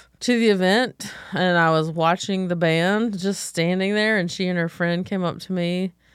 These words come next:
and, uh, we just all started chatting, and I was like, "She's cute."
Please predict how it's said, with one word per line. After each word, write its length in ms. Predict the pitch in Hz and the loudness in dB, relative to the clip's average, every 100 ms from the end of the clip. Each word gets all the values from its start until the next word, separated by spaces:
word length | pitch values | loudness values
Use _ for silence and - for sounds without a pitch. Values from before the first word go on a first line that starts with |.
| _ _ - | _ _ -8
and, 240 | 147 151 147 | -2 0 0
uh, 300 | 143 131 - | 0 -2 -4
we 80 | 156 | -6
just 240 | 170 - | -6 -4
all 220 | 107 147 165 | -2 0 0
started 360 | 180 160 156 - | -2 -4 -4 -6
chatting, 680 | 175 151 143 165 185 185 160 | -2 0 0 0 -2 -2 -2
and 360 | 147 160 165 - _ _ | -2 -4 -8 -14 _ _
I 100 | 165 | -8
was 140 | 156 160 | -6 -6
like, 160 | 151 | -8
"She's 380 | - 214 349 - | -8 -10 -10 -14
cute." 600 | - - 135 139 160 233 | -14 -6 -4 -2 0 -2